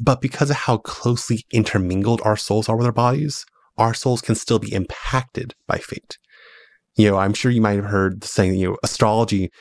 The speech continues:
you know, does not, how's the phrase go? It does not compel, it only impels.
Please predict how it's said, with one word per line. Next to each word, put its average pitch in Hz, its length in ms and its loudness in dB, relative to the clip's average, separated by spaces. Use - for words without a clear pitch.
you 104 60 4
know, 90 260 6
does 110 200 2
not, 101 200 0
how's 120 160 0
the - 40 -8
phrase 98 160 0
go? 98 140 -2
It 127 100 4
does 147 160 4
not - 160 0
compel, - 600 -2
it 131 160 0
only 117 280 4
impels. - 800 -2